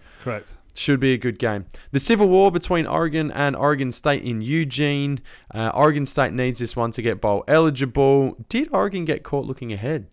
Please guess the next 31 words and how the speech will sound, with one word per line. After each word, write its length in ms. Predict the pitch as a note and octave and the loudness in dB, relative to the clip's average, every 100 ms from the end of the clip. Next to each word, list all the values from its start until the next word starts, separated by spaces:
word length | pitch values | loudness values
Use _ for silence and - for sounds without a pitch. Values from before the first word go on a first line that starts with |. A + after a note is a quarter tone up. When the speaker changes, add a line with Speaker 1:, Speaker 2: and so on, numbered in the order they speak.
| - | -16
Speaker 2:
to 100 | G2+ | -12
the 80 | G2+ | -12
Civil 420 | - C3 A#2 F#2 | -8 -6 -4 -6
War 320 | E2+ A2 F3 | -6 -6 -6
last 420 | E3 F2+ E2 - | -8 -10 -12 -14
week? 340 | D#2+ - - - | -16 -16 -18 -10
Speaker 1:
I'm 280 | A2 A#2 A#2+ | -6 -4 -4
not 180 | A#2 G2 | -6 -6
sure 160 | A2+ | -8
that's 240 | A2 G#2+ - | -6 -8 -12
the 100 | G#2+ | -14
case. 280 | G2+ F#2+ G2 | -12 -12 -8
Speaker 2:
Oh. 440 | F#2+ F2 E2+ G#2 | -6 -6 -8 -8
Speaker 1:
I 80 | A2+ | -4
don't 160 | B2 A#2 | -4 -2
know 160 | A2+ | -4
that's 280 | A2+ G#2+ - | -6 -8 -8
it, 400 | A2 G#2 - - B2+ | -8 -8 -10 -18 -16
and 380 | G#2+ G2+ G#2 G#2 | -12 -10 -10 -8
I 60 | |
think 180 | G2+ A#2+ | -8 -8
they 100 | G#2 | -8
bounce 320 | G2+ G#2 G2+ | -8 -10 -10
back 280 | - G2 A2 | -12 -12 -12
in 100 | - G#2 | -14 -14
a 40 | |
big 320 | G2+ A#2+ G#2+ | -10 -8 -6
way 240 | A2 F#2+ G2 | -6 -6 -10
this 260 | G2 - | -12 -16
one. 300 | G2+ F#2+ F#2 | -16 -16 -18
So 320 | - G#2+ G2 | -14 -10 -10